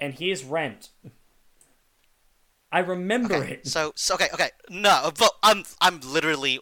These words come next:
Speaker 2: watching
Speaker 1: Okay, then
Speaker 2: it
Speaker 1: what
Speaker 2: right
Speaker 1: do I,
Speaker 2: now,
Speaker 1: what
Speaker 2: dude.
Speaker 1: am I
Speaker 2: So, so, like,
Speaker 1: remembering?
Speaker 2: okay, what do you,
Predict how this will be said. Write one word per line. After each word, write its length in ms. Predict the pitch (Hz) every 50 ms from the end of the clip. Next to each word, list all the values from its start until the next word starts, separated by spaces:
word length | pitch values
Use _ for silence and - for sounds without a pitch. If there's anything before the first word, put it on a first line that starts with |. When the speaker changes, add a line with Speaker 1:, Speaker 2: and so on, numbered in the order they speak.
| -
Speaker 2:
watching 320 | 117 113 120 117 123 156 170
Speaker 1:
Okay, 140 | 180 180
then 180 | 170 175 170 160
Speaker 2:
it 0 |
Speaker 1:
what 160 | 139 170 226
Speaker 2:
right 60 | 277 269
Speaker 1:
do 40 | 254
I, 60 | 233 208
Speaker 2:
now, 60 | 208 143
Speaker 1:
what 100 | 196 254
Speaker 2:
dude. 60 | 294
Speaker 1:
am 60 | 294
I 180 | 269 247 202 -
Speaker 2:
So, 400 | 190 180 175 170 180 190 180 214
so, 0 |
like, 180 | 196 185 175 -
Speaker 1:
remembering? 20 | 190
Speaker 2:
okay, 280 | 185 - 165 117 - - - - - 254 - - - _ _ _ - - - -
what 220 | 135 139 180 247
do 80 | 339 311
you, 100 | 302 -